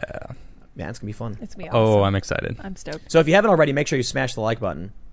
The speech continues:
Speaker 1: Adam's got a physical representation.
Speaker 2: Yes.
Speaker 1: You can
Speaker 3: Hold on, let me
Speaker 2: Oh,
Speaker 3: prepare.
Speaker 2: you missed his cue.
Speaker 3: Smash!
Speaker 1: Smash
Speaker 2: Ooh.
Speaker 1: it up.
Speaker 3: That's it, just
Speaker 1: Subscribe.
Speaker 3: one.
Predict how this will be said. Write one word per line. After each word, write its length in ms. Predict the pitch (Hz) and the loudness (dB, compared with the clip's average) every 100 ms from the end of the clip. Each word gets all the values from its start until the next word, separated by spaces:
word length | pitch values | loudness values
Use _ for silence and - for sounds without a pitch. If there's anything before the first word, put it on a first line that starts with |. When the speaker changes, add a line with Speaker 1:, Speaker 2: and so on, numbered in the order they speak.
| - | -10
Speaker 1:
Adam's 280 | - 113 104 | -6 -4 -4
got 200 | 101 90 | -8 -6
a 80 | 90 | -6
physical 320 | - 110 110 | -4 -4 -4
representation. 720 | 98 95 - 101 90 101 143 - | -4 -4 -6 -6 -8 -8 -10 -8
Speaker 2:
Yes. 240 | 190 220 | -8 -6
Speaker 1:
You 60 | 98 | -10
can 80 | 92 - | -12 -6
Speaker 3:
Hold 100 | 117 | -4
on, 100 | 104 | -2
let 80 | 107 | -2
me 80 | 107 | -4
Speaker 2:
Oh, 80 | - | -4
Speaker 3:
prepare. 360 | 110 101 95 196 | -2 -2 -2 -4
Speaker 2:
you 60 | |
missed 160 | 254 - | -10 -12
his 80 | - | -14
cue. 320 | - 233 202 - - - - - - | -12 -12 -12 -16 -18 -14 -8 8 8
Speaker 3:
Smash! 760 | - - 294 226 - - - - - - - - - | 8 -4 -2 -2 -2 -6 -6 -8 -10 -12 -16 -10 -2
Speaker 1:
Smash 240 | 185 160 | 0 4
Speaker 2:
Ooh. 40 | |
Speaker 1:
it 20 | 147 | 4
up. 200 | - - - | 4 -4 -14
Speaker 3:
That's 240 | - - | -4 2
it, 20 | |
just 100 | 123 | 6
Speaker 1:
Subscribe. 380 | 139 202 202 165 | 8 10 10 8
Speaker 3:
one. 160 | 120 | 6